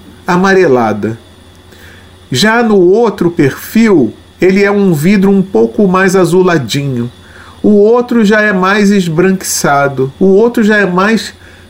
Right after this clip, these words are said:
transparente, quase que por completo, que você até pensa que não tem vidro nenhum, sair correndo,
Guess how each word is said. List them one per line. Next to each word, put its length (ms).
transparente, 920
quase 360
que 120
por 220
completo, 520
que 60
você 220
até 220
pensa 300
que 100
não 120
tem 240
vidro 300
nenhum, 260
sair 360
correndo, 640